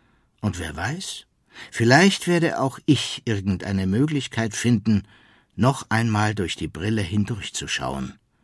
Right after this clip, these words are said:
Also, wenn ihr die Küste erreicht, tu mir den Gefallen und stell meine Brille mit aufgeklappten Bügeln an eine geschützte Stelle,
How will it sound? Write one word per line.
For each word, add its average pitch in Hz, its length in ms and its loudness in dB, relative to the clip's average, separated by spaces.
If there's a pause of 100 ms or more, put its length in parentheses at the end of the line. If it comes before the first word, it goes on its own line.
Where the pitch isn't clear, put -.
(640)
Also, - 380 -4 (880)
wenn 160 300 6
ihr 160 220 8
die 123 140 2
Küste - 440 0
erreicht, 90 760 -4 (680)
tu 180 200 8
mir 208 180 12
den 123 200 4
Gefallen 175 720 2 (500)
und 117 220 2
stell 156 320 4
meine 139 300 4
Brille 160 400 0
mit 123 260 0
aufgeklappten 123 1000 0
Bügeln 135 540 6
an 101 160 -4
eine 95 240 -6
geschützte 120 640 -2
Stelle, 78 480 -6